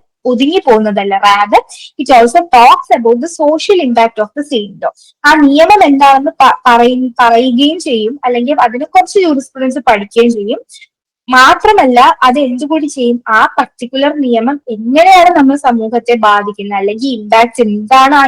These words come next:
ഇമ്പാക്ട് സമൂഹത്തിന് ഉണ്ടാക്കുന്നത്. ഇപ്പൊ നമ്മളൊരു, ആം, ഈ ജി എസ് ടി ലോസ് കൊണ്ടുവന്നു, അത് നമ്മുടെ എക്കണോമിനെ ബാധിക്കുന്നത് എങ്ങനെയാണ്. ഇപ്പൊ ജി എസ് ടി ലോ എന്താണെന്ന് പഠിക്കുക അല്ലെങ്കിൽ, അ, പഠിക്കുന്നു, പഠിക്കുന്നുണ്ട് ജൂറിസ്പ്രുഡൻസ് അല്ലെങ്കിൽ ജൂറിസ്പ്രുഡൻസ് വഴി ജി എസ് ടി നിയമം എന്താണെന്നും പഠിക്കാൻ പറ്റും.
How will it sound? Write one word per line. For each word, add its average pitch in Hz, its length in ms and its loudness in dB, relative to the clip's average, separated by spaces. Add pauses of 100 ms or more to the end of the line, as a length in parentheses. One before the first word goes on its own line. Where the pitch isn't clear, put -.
(120)
ഇമ്പാക്ട് 220 440 -6
സമൂഹത്തിന് 208 600 -6 (120)
ഉണ്ടാക്കുന്നത്. 196 500 -8 (480)
ഇപ്പൊ 254 140 0
നമ്മളൊരു, 262 760 2
ആം, 220 520 2 (140)
ഈ 247 200 -10 (300)
ജി 208 140 0
എസ് 247 300 2
ടി 254 120 0
ലോസ് 226 280 2
കൊണ്ടുവന്നു, 202 600 -4
അത് 214 180 0
നമ്മുടെ 240 340 2
എക്കണോമിനെ 233 800 2
ബാധിക്കുന്നത് 214 600 0
എങ്ങനെയാണ്. 202 480 -4
ഇപ്പൊ - 420 -6
ജി 240 280 2
എസ് 285 200 -2
ടി 311 80 2
ലോ 320 100 4
എന്താണെന്ന് 269 760 4 (120)
പഠിക്കുക 240 300 0
അല്ലെങ്കിൽ, 233 400 0 (100)
അ, - 120 -4 (480)
പഠിക്കുന്നു, 240 440 0 (400)
പഠിക്കുന്നുണ്ട് 240 500 0
ജൂറിസ്പ്രുഡൻസ് 202 680 -6
അല്ലെങ്കിൽ 285 300 2
ജൂറിസ്പ്രുഡൻസ് 254 540 -4
വഴി 269 200 2
ജി 220 160 -6
എസ് 233 300 -4
ടി 311 60 -4
നിയമം 339 300 0
എന്താണെന്നും 269 600 2
പഠിക്കാൻ 214 420 0
പറ്റും. 208 320 -6